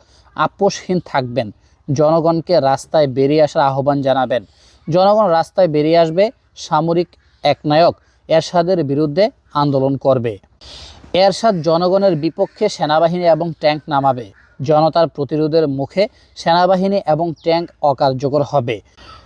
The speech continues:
সামরিক স্বৈরাচার এরশাদ দেশ থেকে পালিয়ে যাবে। কিন্তু না, বঙ্গবন্ধু কন্যা জননেত্রী শেখ হাসিনা জনতার সমস্ত আশা আকাঙ্ক্ষা জলাঞ্জলি দিয়ে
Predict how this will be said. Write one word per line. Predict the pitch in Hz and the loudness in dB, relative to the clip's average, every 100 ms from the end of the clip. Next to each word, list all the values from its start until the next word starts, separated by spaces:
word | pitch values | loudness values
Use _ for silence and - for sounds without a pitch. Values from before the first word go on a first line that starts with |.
| - - | -6 -2
সামরিক | 180 185 208 220 - | 0 2 2 2 0
স্বৈরাচার | - 180 185 185 196 - 156 | 0 2 2 2 0 2 0
এরশাদ | 151 180 143 | 0 -2 -2
দেশ | 147 143 - | -2 -2 -4
থেকে | 160 - | -8 -2
পালিয়ে | 131 131 143 | 0 0 2
যাবে। | 131 117 104 - _ | 0 -2 -4 -16 _
কিন্তু | 180 170 185 151 | -8 -2 -2 0
না, | 110 - _ _ | -4 -8 _ _
বঙ্গবন্ধু | 151 185 202 220 220 202 | 0 2 2 0 -2 -2
কন্যা | 175 170 185 156 | -2 0 -2 0
জননেত্রী | 151 165 156 185 170 | -2 -2 -8 -10 -4
শেখ | 160 151 | 0 0
হাসিনা | 160 160 175 139 | -2 -4 -2 0
জনতার | 135 143 147 165 - | 0 2 2 0 0
সমস্ত | 147 147 - 170 120 127 | -4 -4 -4 -2 0 -2
আশা | - 156 120 | -2 -2 -2
আকাঙ্ক্ষা | 117 143 151 - 185 226 _ _ - | -4 -6 -6 -2 -2 -2 _ _ -6
জলাঞ্জলি | 143 170 185 190 196 202 143 | 0 2 2 2 0 0 2
দিয়ে | 175 | 2